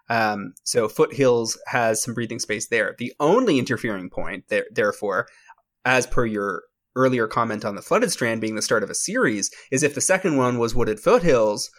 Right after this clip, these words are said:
then this particular spec may get derailed. If Wooded Foothills is, is eventually printed as a Nationals card, say, three years from now, you got plenty of time. But if it's the twenty nineteen card, then you're gonna wanna be able to exit before it shows up, because otherwise,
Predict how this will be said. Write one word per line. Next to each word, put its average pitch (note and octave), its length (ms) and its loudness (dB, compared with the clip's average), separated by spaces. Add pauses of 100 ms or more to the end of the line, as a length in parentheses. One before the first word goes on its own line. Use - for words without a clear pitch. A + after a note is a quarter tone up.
(260)
then A#2+ 580 2
this C3+ 160 2
particular A#2+ 540 0
spec A#2 420 -2
may A#2+ 180 0
get G#2+ 200 -2
derailed. A2 540 -2 (160)
If B2+ 180 -4
Wooded C#3+ 220 2
Foothills B2+ 500 2
is, A2+ 100 -10 (140)
is B2 180 -2
eventually A#2 380 -4
printed A2+ 300 -2
as G#2+ 160 0
a A2 40 -6
Nationals A2 460 -4
card, G#2 240 -2
say, G2+ 160 -6
three G#2 220 -10
years C#3+ 320 0
from A#2 100 -6
now, G2+ 240 -2
you A2 100 -4
got A2+ 160 0
plenty D#3+ 240 2
of G2+ 80 -4
time. F2 220 -12 (440)
But B2+ 120 2
if A2+ 100 0
it's A2+ 140 -4
the B2 80 -6
twenty C3 240 0
nineteen A#2+ 800 -2 (320)
card, A2 320 2
then A#2 100 -4
you're A#2+ 160 -4
gonna A2+ 120 0
wanna A#2 200 0
be A#2 120 -2
able A2 120 -2
to G2+ 120 -4
exit A2+ 280 -4
before G#2+ 280 -4
it - 60 -14
shows G2+ 240 -6
up, D3+ 240 0
because A2+ 220 -6
otherwise, G#2+ 720 -2